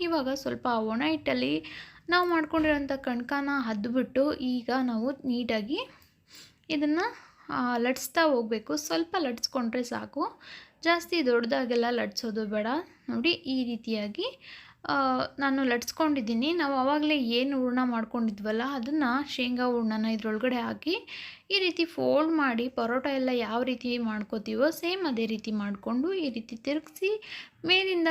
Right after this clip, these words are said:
ಸ್ವಲ್ಪ ಪ್ರೆಸ್ ಮಾಡಿದ್ರೆ ನೋಡಿ, ಅದು ಉಂಡೆ ಒಡೆದೋಗ್ಬಿಡುತ್ತೆ. ಆಮೇಲೆ ಎಲ್ಲ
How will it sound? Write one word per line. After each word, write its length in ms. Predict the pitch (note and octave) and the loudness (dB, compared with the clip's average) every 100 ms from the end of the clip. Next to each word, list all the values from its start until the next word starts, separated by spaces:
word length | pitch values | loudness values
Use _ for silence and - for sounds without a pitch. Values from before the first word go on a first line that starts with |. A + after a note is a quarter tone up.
| E4 | 0
ಸ್ವಲ್ಪ 480 | D#4 C4+ D4 D4 D4+ | 2 2 2 0 -2
ಪ್ರೆಸ್ 440 | D4 - C4+ C#4 E4 | 0 2 0 2 2
ಮಾಡಿದ್ರೆ 760 | D#4 B3 A3 A3+ D#4+ A4+ - _ _ | 4 4 2 2 0 -2 -12 _ _
ನೋಡಿ, 260 | C#4 C4+ C4 | -4 2 2
ಅದು 220 | B3 B3 | 2 0
ಉಂಡೆ 280 | A#3+ C4 D#4+ | 0 4 4
ಒಡೆದೋಗ್ಬಿಡುತ್ತೆ. 840 | C#4 A3+ A3 C4 A3 G#3 G#3+ D#4+ A4 - - - - _ | 4 2 4 4 2 -4 -4 -4 -4 -8 -16 -16 -20 _
ಆಮೇಲೆ 400 | G4 G4 E4 E4 | 0 2 4 4
ಎಲ್ಲ 260 | B3 B3 | 4 2